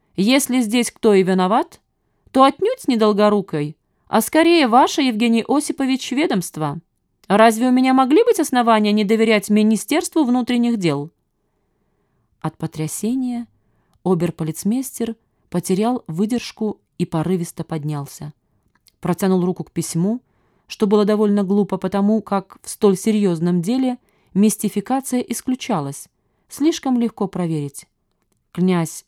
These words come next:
благодушно протянул листок рыжему генералу. "Да", пробормотал тот, — "это подпись Дмитрия Андреевича. Ни малейших сомнений".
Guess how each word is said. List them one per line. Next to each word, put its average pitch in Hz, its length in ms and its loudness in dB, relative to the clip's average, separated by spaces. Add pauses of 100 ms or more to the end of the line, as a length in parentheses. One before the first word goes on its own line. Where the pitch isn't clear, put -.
благодушно 175 760 -2
протянул 180 440 -2
листок 165 480 -8
рыжему 165 340 -2
генералу. 151 600 -4 (1000)
"Да", 165 640 0 (360)
пробормотал 160 640 -4
тот, — - 400 -10 (340)
"это 294 300 -2
подпись 285 640 -4 (320)
Дмитрия 226 640 0
Андреевича. 165 880 -4 (480)
Ни 196 240 2
малейших 226 560 -2
сомнений". 151 680 -4